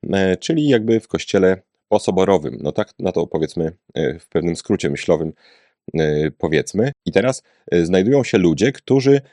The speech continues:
y, jak to się mówi, powiedzmy, docierają do tradycji albo, y, odkrywają tradycję.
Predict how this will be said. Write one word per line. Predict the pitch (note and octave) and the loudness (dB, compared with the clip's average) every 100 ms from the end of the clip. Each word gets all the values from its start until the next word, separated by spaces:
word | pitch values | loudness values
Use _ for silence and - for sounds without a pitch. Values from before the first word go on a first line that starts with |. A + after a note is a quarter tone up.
| _ - | _ -10
y, | F2+ F#2+ F2+ F2+ - | 0 4 4 2 0
jak | - F#2+ | -2 -2
to | |
się | F2+ - | -6 -4
mówi, | G2 E2+ | -2 -2
powiedzmy, | E2+ E2+ - D#2+ | -4 -4 -2 -4
docierają | D2 G2+ G2+ G2+ G#2+ | 0 0 2 2 2
do | G2+ | 0
tradycji | - F2 F#2+ F2 - - | -2 -2 -2 -4 -8 -4
albo, | D#2 F#2 F2 F2 _ _ - | -2 0 -2 -4 _ _ -2
y, | D#2+ | 0
odkrywają | - - G2 G#2+ F2+ | 0 0 2 2 0
tradycję. | - D#2 E2 - - - | -2 -2 -2 -4 -14 -14